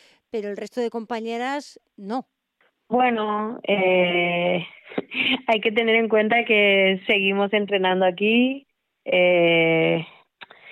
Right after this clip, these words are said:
Speaker 2: creo que entrenaríamos hasta el veintidós de diciembre y puede ser que no tengamos ritmo de partidos, pero seguramente tendremos algunos amistosos.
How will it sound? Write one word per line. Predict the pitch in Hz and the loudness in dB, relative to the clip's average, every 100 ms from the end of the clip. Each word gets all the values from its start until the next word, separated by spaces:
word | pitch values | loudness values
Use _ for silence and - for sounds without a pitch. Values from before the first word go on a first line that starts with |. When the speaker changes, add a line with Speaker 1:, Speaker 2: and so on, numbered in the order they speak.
| - | -20
Speaker 2:
creo | - 190 190 185 | -4 2 2 2
que | 196 190 190 190 | 2 4 4 2
entrenaríamos | 185 190 190 190 185 185 185 185 | 0 0 2 4 4 4 2 0
hasta | 190 196 | -2 0
el | 190 | 2
veintidós | 190 190 190 185 190 | 2 2 2 4 4
de | 202 | 2
diciembre | 208 202 220 220 226 254 302 _ _ _ - - - - _ | 0 0 0 0 0 0 -2 _ _ _ -20 -20 -20 -20 _
y | - 190 185 180 180 175 175 170 175 175 _ | 2 4 6 6 6 6 6 6 4 0 _
puede | 220 226 233 | 0 2 0
ser | 226 208 | 0 0
que | 180 190 | 0 0
no | 190 | 2
tengamos | 190 208 208 196 180 | 2 2 4 4 2
ritmo | 185 202 208 | 2 2 4
de | 214 | 2
partidos, | 208 214 214 226 247 262 254 | 2 -2 0 2 4 2 2
pero | 196 185 180 180 175 170 | 2 4 4 2 0 -2
seguramente | 190 190 208 202 202 208 | 0 2 2 2 0 0
tendremos | 208 196 185 190 | 0 2 4 2
algunos | 202 190 180 180 | 2 0 0 -2
amistosos. | 190 190 175 180 165 160 | 0 0 0 -2 0 -2